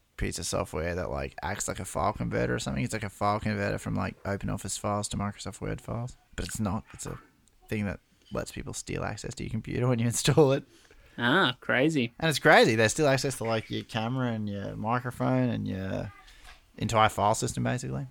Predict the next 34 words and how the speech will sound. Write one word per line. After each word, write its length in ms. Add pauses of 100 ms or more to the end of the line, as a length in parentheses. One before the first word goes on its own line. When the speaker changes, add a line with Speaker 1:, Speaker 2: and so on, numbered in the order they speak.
Speaker 2:
Wow. 240
Speaker 1:
Crazy. 120 (460)
But 120
you 40
gotta 180
install 560 (280)
the 60
dodgy 300
software 400
Speaker 2:
Yeah, 140
Speaker 1:
first, 120
Speaker 2:
well, 60
we 100
Speaker 1:
yeah. 40
Speaker 2:
won't 160
be 80
getting 280
that. 240 (400)
Speaker 1:
Nah. 200 (840)
Speaker 2:
So 160
that's 240
all 80
right. 280 (1120)
But 140
yeah, 220
so, 400
um, 280 (1160)
yeah, 140
so 160
I'm 60
super 200
excited 320
about 200
that 180